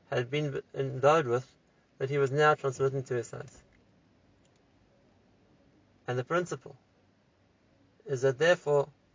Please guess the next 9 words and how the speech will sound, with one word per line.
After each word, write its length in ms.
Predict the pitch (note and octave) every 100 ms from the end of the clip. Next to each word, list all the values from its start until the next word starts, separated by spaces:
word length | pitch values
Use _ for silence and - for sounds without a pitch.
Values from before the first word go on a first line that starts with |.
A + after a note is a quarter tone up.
| _ _ _ _ -
the 160 | C3 C3+
koich 340 | - F3 F#3
that 160 | D#3 C3+
each 200 | E3+ E3
shevet 460 | - D#3 C#3 C3+
got 240 | - C3 - _ _ _ _ _ _ _ _ _ _ _ _ _ _ - D3+
defined 460 | C3+ - E3 F3
its 140 | D3+ C#3+
mission 360 | D3 - A#2